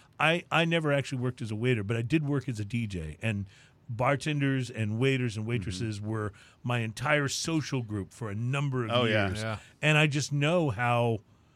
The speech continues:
Speaker 1: how they lived from night to night based on, you know, what the gratuities were,
Speaker 2: Yeah.
Speaker 1: what they were able to make. It's, it's, it's a, uh, and these were all just such wonderful people. So it's,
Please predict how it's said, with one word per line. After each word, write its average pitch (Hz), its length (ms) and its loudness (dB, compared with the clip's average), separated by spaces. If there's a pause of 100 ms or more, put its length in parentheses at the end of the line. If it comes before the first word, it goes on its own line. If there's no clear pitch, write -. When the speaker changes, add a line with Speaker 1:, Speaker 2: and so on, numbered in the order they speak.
(240)
Speaker 1:
how 143 200 4
they 143 220 0
lived 135 500 -2
from 123 460 2 (320)
night 135 340 0
to 139 120 -2
night 139 400 0
based 127 300 0
on, 120 340 0 (360)
you 139 120 2
know, 110 60 0
what 98 220 -6
the 92 80 -10
gratuities 156 640 -2
were, 143 380 2
Speaker 2:
Yeah. 143 40 2
Speaker 1:
what 127 200 -2
they 139 60 -2
were 127 140 0
able 131 160 0
to 135 80 -2
make. 127 80 -4 (180)
It's, 131 280 -2
it's, - 360 -4
it's 135 300 -2
a, 123 340 2 (140)
uh, 104 40 -2 (200)
and 160 140 0
these 185 160 -6
were 196 80 -6
all 180 160 -2
just 165 240 -6
such 165 140 -10 (220)
wonderful 156 400 -12
people. 113 520 -10
So 127 180 -6
it's, 131 260 -6